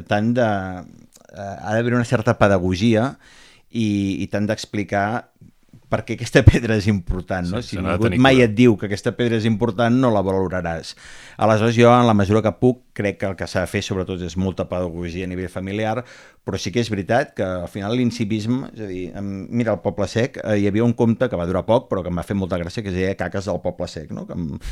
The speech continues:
Speaker 2: <laughs>
Speaker 1: em, que publicava cada dia excrements de gos que veia algú, doncs, qui publicava el, aquest conte pel barri. I al final, clar, vull dir, tu pots, eh, demanar-li a l'administració que netegi les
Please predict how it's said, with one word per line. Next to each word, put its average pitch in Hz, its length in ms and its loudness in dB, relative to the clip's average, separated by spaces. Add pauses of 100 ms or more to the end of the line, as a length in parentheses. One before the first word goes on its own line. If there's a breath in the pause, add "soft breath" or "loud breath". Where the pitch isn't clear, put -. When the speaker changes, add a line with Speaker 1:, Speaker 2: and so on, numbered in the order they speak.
Speaker 2:
<laughs> - 380 -6
Speaker 1:
em, 95 180 0 (180)
que 107 160 -2
publicava 113 560 0
cada 113 240 4
dia 113 320 -2
excrements 101 600 -2
de 98 80 -2
gos 98 260 -8
que 90 240 -2
veia 90 380 -4
algú, 90 320 -6 (100)
doncs, 82 240 -12
qui - 160 -12
publicava 82 560 -8 (140)
el, 82 420 -8
aquest - 240 -12
conte 110 380 -2 (340 soft breath)
pel 85 160 -2
barri. 85 300 -4 (400 soft breath)
I - 80 -12
al 82 80 -8
final, 110 240 -4
clar, - 140 -8 (260)
vull 92 80 -6
dir, 82 320 -6
tu 98 160 -10
pots, 120 320 -2
eh, 98 200 -6 (180)
demanar-li 95 400 -2
a - 20 0
l'administració 98 560 -2
que - 80 -4
netegi 98 320 -4
les 87 160 -8